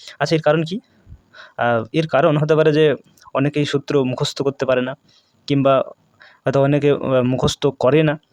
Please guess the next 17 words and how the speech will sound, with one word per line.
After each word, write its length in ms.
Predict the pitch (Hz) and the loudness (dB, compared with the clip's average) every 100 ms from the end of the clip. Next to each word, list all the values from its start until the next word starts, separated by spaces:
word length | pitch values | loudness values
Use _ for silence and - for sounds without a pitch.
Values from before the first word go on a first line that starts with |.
| _ _ - | _ _ -6
কিংবা 180 | 151 143 | -2 0
আবার 160 | 143 139 | 2 2
এমনও 280 | 135 170 185 | 0 0 -2
স্টুডেন্ট 320 | - 160 160 | -2 0 0
আছে 180 | 131 160 196 | 0 -2 -2
যে 100 | 156 | -2
সব 200 | - 180 | 0 -2
সূত্র 240 | - - | -4 -2
মুখস্থ, 300 | 170 127 107 110 107 113 | 0 -2 -4 -4 -6 -4
মুখস্থ 280 | 135 160 170 | -4 -4 -2
ব্যাপার 220 | 165 170 | 0 0
কোনো 200 | 165 170 | 0 0
নেই, 160 | 165 135 156 - - | -2 -2 -6 -16 -8
প্রত্যেকটা 360 | 156 - 185 160 | -6 -4 -6 -6
সূত্র 200 | 160 170 | -4 -2
মুখস্থ 260 | 160 160 131 | 0 0 -2
আছে, 140 | 117 | -4